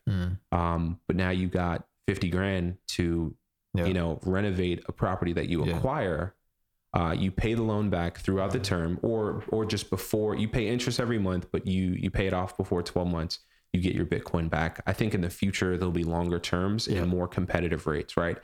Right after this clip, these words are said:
Speaker 2: If I can, if I can remortgage my house for three percent and I can get literally U S D almost for free, it, it needs to be even, the terms need to be as good with Bitcoin if
Speaker 1: Yeah.
Speaker 2: Bitcoin is the scarce digital gold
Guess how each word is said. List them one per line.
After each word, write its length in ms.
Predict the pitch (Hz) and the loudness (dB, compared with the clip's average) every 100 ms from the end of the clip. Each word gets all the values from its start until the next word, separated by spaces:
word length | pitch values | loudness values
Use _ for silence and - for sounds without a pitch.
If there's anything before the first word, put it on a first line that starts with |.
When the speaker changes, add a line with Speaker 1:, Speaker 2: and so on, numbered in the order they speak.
| - - | -14 -4
Speaker 2:
If 140 | - 98 | 0 0
I 100 | 123 | 0
can, 380 | 139 120 101 - _ - | 0 0 -2 -6 _ -2
if 100 | 104 | 0
I 80 | 123 | 0
can 160 | 143 | 0
remortgage 540 | 113 117 104 101 98 95 | 2 2 2 0 0 0
my 160 | 87 | 0
house 340 | 85 95 87 - | 2 2 0 -2
for 180 | - | -4
three 240 | 87 - 110 | -4 -2 -2
percent 560 | - 87 - 95 82 - _ _ _ _ _ _ _ _ | -2 -2 0 0 -2 -6 _ _ _ _ _ _ _ _
and 180 | 101 92 | 0 2
I 100 | 90 | 0
can 180 | - 92 | 0 -2
get 420 | 87 95 - - | 0 -2 -2 -4
literally 480 | 87 95 107 90 85 | 0 0 0 0 0
U 140 | 92 | 0
S 140 | 87 - | 0 -2
D 140 | 92 | -2
almost 240 | 87 98 - | 0 -2 -4
for 60 | |
free, 440 | - - 113 85 95 _ _ _ _ | -8 -2 0 0 -4 _ _ _ _
it, 200 | - - | -2 0
it 140 | 101 104 | 0 2
needs 300 | 104 101 - | 0 0 -2
to 100 | 98 | 0
be 460 | 92 90 85 87 - _ | 2 2 2 -2 -6 _
even, 380 | 107 95 92 87 | 0 2 2 0
the 60 | 107 | 0
terms 360 | - 135 123 117 | 0 0 0 2
need 100 | 110 | 0
to 60 | |
be 140 | 101 95 | 2 2
as 160 | 87 | 0
good 180 | - 98 | 0 0
with 240 | 87 87 - | 0 -2 -2
Bitcoin 440 | 87 - 90 82 | -2 0 0 0
if 80 | 90 | 0
Speaker 1:
Yeah. 120 | 92 | 0
Speaker 2:
Bitcoin 360 | 87 - 98 92 | 0 0 0 0
is 180 | 90 - | 0 0
the 100 | 87 | 0
scarce 720 | - - 98 92 90 - - | -2 -2 0 0 0 -2 -6
digital 540 | - 98 95 92 90 | -4 -2 0 2 0
gold 540 | 85 87 87 82 78 | 0 0 2 0 -2